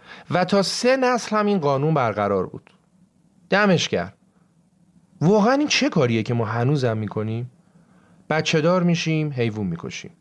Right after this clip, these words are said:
یکیمون میمیره، حیوان می‌کشیم. عروسی می‌گیریم، حیوان می‌کشیم. مراسم مذهبی داریم، حیوان می‌کشیم. یه بار جدی از خودمون بپرسیم چرا؟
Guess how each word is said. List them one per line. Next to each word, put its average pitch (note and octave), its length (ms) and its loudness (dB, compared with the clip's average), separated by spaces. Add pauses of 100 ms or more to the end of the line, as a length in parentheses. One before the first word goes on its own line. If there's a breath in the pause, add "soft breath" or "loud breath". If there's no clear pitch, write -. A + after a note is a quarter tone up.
(380 soft breath)
یکیمون F3+ 360 6
میمیره، E3+ 580 6
حیوان A2+ 300 2
می‌کشیم. F#2 500 -8 (500 soft breath)
عروسی D#3+ 380 0
می‌گیریم، F3+ 500 2
حیوان C#3 360 0
می‌کشیم. F#2+ 480 -10 (560 soft breath)
مراسم E3+ 360 2
مذهبی F3 500 2
داریم، F#3 340 2
حیوان B2+ 320 0
می‌کشیم. - 480 -10 (1120 soft breath)
یه B3+ 100 4
بار D#4 140 4
جدی E3+ 340 4
از G3+ 160 2
خودمون F#3+ 320 4
بپرسیم F3 440 2
چرا؟ B2 600 0